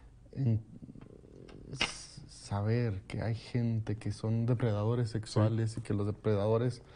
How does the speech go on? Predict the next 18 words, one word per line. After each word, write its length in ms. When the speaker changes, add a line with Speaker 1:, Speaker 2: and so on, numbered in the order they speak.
Speaker 1:
pues, 580
es 220
eso, 280
¿eh? 120
Atacan 560
a, 160
a, 320
a 20
los 380
más 180
débiles 640
y 140
que 340
atacan 420
sexualmente 720
a, 560
a 100
niños. 580